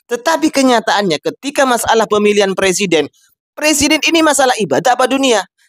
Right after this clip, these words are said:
Tapi kenapa kok seperti itu? <laughs> Oh, kalau memang keyakinannya ini masalah akidah, ya wallahu a'lam kalau seperti itu. Karena menurut Farhan Abu Furaihan bahwa pemilihan presiden itu adalah karena masuknya diseret ke dalam masalah akidah. Pantas kalau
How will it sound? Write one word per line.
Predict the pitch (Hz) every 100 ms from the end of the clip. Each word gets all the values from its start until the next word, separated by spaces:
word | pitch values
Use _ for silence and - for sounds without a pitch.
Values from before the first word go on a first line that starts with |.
| _
Tapi | 294 294
kenapa | 285 277 294 269 240
kok | - - _
seperti | - 254 254 - 254 285
itu? | 277
<laughs> | 254 - - - _
Oh, | 180 170 - - -
kalau | 220 226
memang | 214 190 175
keyakinannya | 170 165 151 160 160 156 147
ini | 147 160 151
masalah | 147 - 143 143 135
akidah, | - 185 165 160 170 _ _ -
ya | 113
wallahu | 107 104 104 131
a'lam | 180 143 143
kalau |
seperti | 135 123 120 131
itu. | 117 110 - _ _
Karena | - 123 175
menurut | 240 208 190 -
Farhan | 165 170 165
Abu | 156
Furaihan | 143 147 127 98 147 196 - _
bahwa | 135 151 143 123 _
pemilihan | 156 135 127 120 202 233 220 214
presiden | - 185 175 180 160 156 156
itu | 147 139
adalah | 120 131 127 135 _ _ _ -
karena | 143 120 104 131 190
masuknya | 160 139 113 127 - 196
diseret | 151 - 110 147 -
ke | 110
dalam | 117 135
masalah | 127 131 - 131 131 123
akidah. | 180 160 123
Pantas | 175 233 302 - 294
kalau | - 269